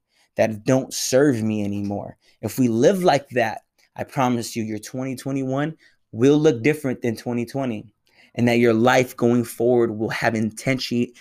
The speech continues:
intention on it. It would, you won't live just swaying and just moving by, and then you'll actually have a purpose behind it.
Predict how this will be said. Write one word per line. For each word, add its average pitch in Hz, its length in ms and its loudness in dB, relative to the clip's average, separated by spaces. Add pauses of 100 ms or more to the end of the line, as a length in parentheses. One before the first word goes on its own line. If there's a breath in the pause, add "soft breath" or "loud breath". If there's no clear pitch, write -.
(340 loud breath)
intention 123 680 0
on 101 200 -4
it. - 160 -14
It 123 80 0
would, 117 280 6
you 131 220 6
won't 123 380 2
live 139 360 6
just 120 380 0 (280 soft breath)
swaying 127 680 0
and 107 120 -2
just 110 140 -4
moving 123 480 2
by, 113 300 2
and 110 200 -6
then 107 140 -6
you'll 120 260 0
actually 147 460 -6
have 135 220 -8
a 110 80 -12
purpose 160 480 -2
behind 107 420 -8
it. - 80 -10